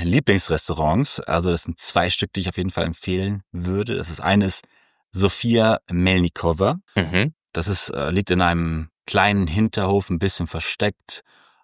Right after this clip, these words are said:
Speaker 1: Äh, es gibt einen Außenbereich mit, mit Weinreben, die genau über dir wachsen. Also du sitzt am Tisch und bist umgeben von Weinreben auf einem stillen Hinterhof, wo auch die Katzen dann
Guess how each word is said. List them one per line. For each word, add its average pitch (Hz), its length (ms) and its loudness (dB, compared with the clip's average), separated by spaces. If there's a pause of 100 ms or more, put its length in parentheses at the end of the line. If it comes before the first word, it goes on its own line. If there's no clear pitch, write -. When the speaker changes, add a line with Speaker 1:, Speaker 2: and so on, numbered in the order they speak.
(140)
Speaker 1:
Äh, - 80 -6
es - 100 -4
gibt - 160 -2
einen - 80 6
Außenbereich 95 540 4
mit, - 80 -10 (180)
mit 95 160 -2 (160)
Weinreben, 107 1000 2 (100)
die 87 380 0 (100)
genau 90 460 2 (140)
über 98 300 4
dir 87 460 0 (240)
wachsen. 104 580 -2
Also 82 120 -4
du 85 100 -2
sitzt 90 220 0
am - 80 -10
Tisch - 300 -4
und - 420 -6
bist - 260 -2
umgeben 95 340 6
von 87 360 0 (280)
Weinreben 95 680 2
auf - 100 -8
einem 82 240 -2
stillen 98 560 4
Hinterhof, 101 560 0
wo - 60 -4
auch 78 100 -2
die - 80 -12
Katzen - 400 -2
dann 90 220 4